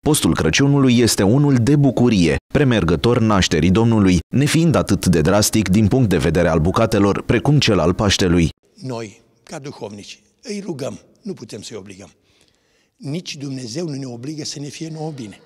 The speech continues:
Speaker 2: Îi rugăm pe toți fiii noștri duhovnicești să facă un efort și să postească. Și pentru ca să se poată convinge de foloasele s-, și binefacerile postului,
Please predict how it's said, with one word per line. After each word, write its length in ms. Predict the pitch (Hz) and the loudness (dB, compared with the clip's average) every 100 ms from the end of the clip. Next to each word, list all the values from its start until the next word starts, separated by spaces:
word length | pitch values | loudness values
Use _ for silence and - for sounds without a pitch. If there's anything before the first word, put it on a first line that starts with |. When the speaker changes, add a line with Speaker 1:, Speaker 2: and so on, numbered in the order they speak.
| _ _ _ | _ _ _
Speaker 2:
Îi 120 | - | -12
rugăm 320 | 156 131 135 | -10 -8 -10
pe 200 | 123 117 - | -10 -16 -14
toți 220 | 185 180 | -14 -14
fiii 140 | - 131 | -12 -12
noștri 280 | 127 - | -12 -14
duhovnicești 600 | 117 123 113 104 - 143 _ _ _ _ | -16 -16 -16 -16 -16 -18 _ _ _ _
să 200 | - 196 | -14 -14
facă 400 | - 214 214 180 | -16 -18 -18 -16
un 160 | 175 | -14
efort 600 | 160 131 - 110 117 - _ _ _ | -12 -12 -10 -10 -10 -16 _ _ _
și 180 | - - | -18 -14
să 140 | 214 247 | -12 -12
postească. 560 | 226 208 135 - - _ _ _ _ _ | -12 -12 -12 -16 -20 _ _ _ _ _
Și 160 | - 139 | -12 -10
pentru 400 | 165 139 120 123 | -8 -8 -10 -14
ca 460 | - 117 110 _ - | -12 -12 -12 _ -20
să 200 | - 143 | -16 -12
se 160 | - - | -12 -12
poată 380 | - 262 185 | -12 -12 -10
convinge 880 | 151 143 127 127 165 151 117 120 113 _ - | -10 -8 -8 -6 -6 -6 -8 -12 -14 _ -16
de 300 | 123 123 - | -14 -14 -16
foloasele 840 | - 139 143 180 160 - 120 107 - _ _ _ _ _ - | -14 -8 -6 -6 -8 -10 -12 -16 -20 _ _ _ _ _ -16
s-, 260 | - 139 | -14 -14
și 180 | - - | -16 -14
binefacerile 840 | 131 139 135 - 156 139 117 110 | -10 -10 -10 -14 -14 -12 -12 -14
postului, 680 | 107 - 107 95 - 123 175 | -16 -12 -12 -12 -16 -16 -18